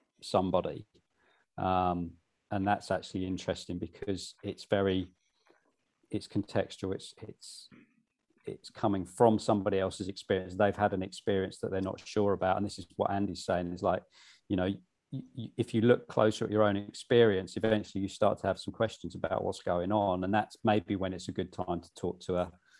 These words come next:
a teacher, or maybe go off and go, "Oh yeah, I'm curious about that. What can I learn about that?" But yeah, it, it's, um, I just like the way that he, he talks about stuff. He's got a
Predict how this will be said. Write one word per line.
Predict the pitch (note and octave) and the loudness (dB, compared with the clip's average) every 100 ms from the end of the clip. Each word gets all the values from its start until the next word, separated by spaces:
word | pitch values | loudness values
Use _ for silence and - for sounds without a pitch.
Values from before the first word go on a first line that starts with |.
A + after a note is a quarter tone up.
| _ - | _ -12
a | G2+ | -8
teacher, | - A2 F#2+ - G2 F#2+ | -2 -2 -2 0 2 4
or | F#2+ | 2
maybe | F#2+ F#2+ G2+ F#2 | 2 2 2 0
go | F#2+ F#2 | 0 2
off | F#2 | 0
and | G2 | -2
go, | F#2 | -2
"Oh | B2 C3 | 0 0
yeah, | C3+ C3 | 2 0
I'm | B2 | -2
curious | - C3+ B2+ - | -2 -2 -2 -6
about | - F2+ | -4 0
that. | F2+ | 2
What | F#2+ G2 | 0 -2
can | - | -4
I | F#2 | -2
learn | G2+ G2 | -2 -2
about | G2+ - - | -4 -6 -4
that?" | - - | -4 -2
But | G2+ F#2 _ _ - - _ - | -2 -2 _ _ -20 -20 _ 0
yeah, | G2 F2+ F2 | 2 2 0
it, | - - | -6 -4
it's, | G2+ - - | -6 -6 -2
um, | A2 F#2 F#2 F2+ _ - | 2 2 0 -4 _ -8
I | |
just | G2+ - | -8 -4
like | F#2+ F2 | -2 -2
the | G2 | 0
way | F#2 F2+ | 0 0
that | F2+ | -2
he, | F#2+ F#2 - _ _ - - _ | -4 -6 -8 _ _ -20 -20 _
he | G#2 | -8
talks | - G2 - | -4 -4 -4
about | - - - | -8 -6 -6
stuff. | - F2+ | -4 -6
He's | - | -4
got | - - | -2 0
a | F#2 | 0